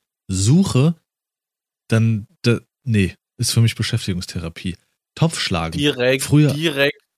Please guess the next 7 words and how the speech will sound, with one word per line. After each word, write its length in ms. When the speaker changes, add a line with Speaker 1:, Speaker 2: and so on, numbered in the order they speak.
Speaker 2:
Google 580
aufgemacht, 800
Scheunenfund, 880
Forza 480
fünf, 480
Liste. 680
<laughs> 1600